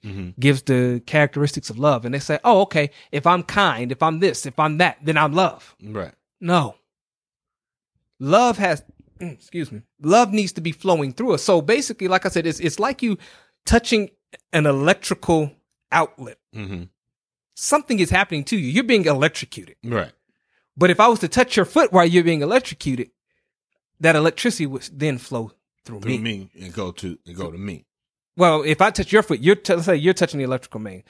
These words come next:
Speaker 1: Okay.
Speaker 2: Then now it flows through you and
Speaker 1: Oh, yeah.
Speaker 2: affects me.
Speaker 1: Yeah, yeah, yeah. Okay, okay.
Speaker 2: Same thing with love. We want to experience love. God is, wants us to experience his love. It's something happening to us and flowing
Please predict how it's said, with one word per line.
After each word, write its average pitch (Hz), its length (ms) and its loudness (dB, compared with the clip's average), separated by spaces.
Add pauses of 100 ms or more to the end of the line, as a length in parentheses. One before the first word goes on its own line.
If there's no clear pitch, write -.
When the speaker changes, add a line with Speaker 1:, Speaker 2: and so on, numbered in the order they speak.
Speaker 1:
Okay. 95 320 -8
Speaker 2:
Then 151 540 2
now 151 300 2
it 139 200 -4
flows 147 240 0
through 127 100 -4
you 131 360 0
and 131 180 4
Speaker 1:
Oh, 101 60 -6
yeah. 104 100 -2
Speaker 2:
affects 139 340 0
me. 127 100 -2
Speaker 1:
Yeah, 127 140 0
yeah, 90 180 -2
yeah. 85 100 -4
Okay, 95 160 -6
okay. 82 200 -10 (300)
Speaker 2:
Same 220 320 0
thing 196 220 -2
with 135 180 -8
love. 156 560 0 (440)
We 196 140 4
want 196 300 -4
to 185 260 -6
experience 196 1000 0
love. 117 220 -6
God 208 240 2
is, 185 180 0
wants 165 280 -6
us 151 100 -12
to 165 220 -12
experience - 1000 -4
his 139 160 -8
love. 120 220 -6 (420)
It's 170 160 -2
something 247 340 0
happening 175 560 -2 (100)
to - 300 4
us 147 440 2 (720)
and 143 120 -2
flowing 151 400 2